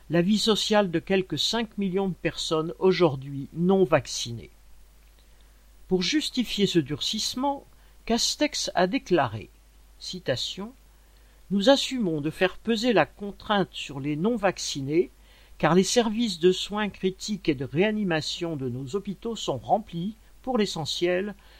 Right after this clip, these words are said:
de personnes non vaccinées. » Fin de citation. Mais si les hôpitaux sont ainsi débordés,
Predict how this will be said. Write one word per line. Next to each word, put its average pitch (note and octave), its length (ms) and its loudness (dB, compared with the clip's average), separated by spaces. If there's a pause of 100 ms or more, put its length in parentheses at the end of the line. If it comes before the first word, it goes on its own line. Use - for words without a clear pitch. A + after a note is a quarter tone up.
(140)
de C#3 80 -6
personnes A3 540 0
non A3+ 160 -2
vaccinées. » D#3 560 0 (380)
Fin F3 100 -6
de F3+ 60 -4
citation. - 600 -6 (840)
Mais G#3 280 2 (320)
si - 300 2
les B3 180 2
hôpitaux G#3+ 500 0
sont - 320 -6
ainsi D3 360 -2
débordés, C3+ 680 -2